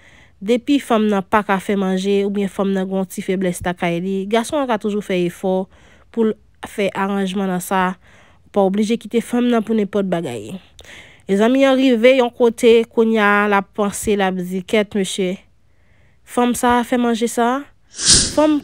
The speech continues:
lè l te ansanm avèk mwen, ki pa t konn bouyi ditou, ditou a! Ah, si m te konnen, mwen pa t ap kite fanm nan ale, paske li toujou ap fè netwayaj.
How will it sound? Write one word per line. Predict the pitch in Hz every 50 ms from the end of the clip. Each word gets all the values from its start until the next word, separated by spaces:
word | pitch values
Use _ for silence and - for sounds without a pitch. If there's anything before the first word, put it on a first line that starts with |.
| -
lè | 233 233 226
l | 226 -
te | 247 226
ansanm | 226 220 - 240 226 220
avèk | 208 208 202 214 208 - - -
mwen, | 226 220 214
ki | - - -
pa | 214 208
t | 202 -
konn | - 226 220 220 214
bouyi | 214 226 226 226 214 196
ditou, | 208 220 190 233 220
ditou | 196 208 196 233 226 226 226
a! | 254 277 - - _ _ _ _ - - _ _ _ _ _ _ _ _ _ _ _ -
Ah, | 208 214 214 214 226 233 233 247 247 - - _ _ _ _ _ _ _ - - _ - - _ -
si | - - - 302 277
m | 277 -
te | - 277 -
konnen, | 285 262 240 240 247 254 254 262 - _ _ _ _ _ _ - - _ _ _ -
mwen | 240 233 -
pa | 269
t | 233 247
ap | 233 -
kite | - 247 - 240 226 -
fanm | - 220 214 214
nan | 208 208 196 196 196
ale, | 202 208 208 -
paske | 202 196 - - - 240 220 220 220
li | - - _ - - - - - 294 359
toujou | 339 349 359 392 403 392 392 381
ap | 349 339 -
fè | 220 208
netwayaj. | 196 190 196 185 175 175 160 147 151 165 175 -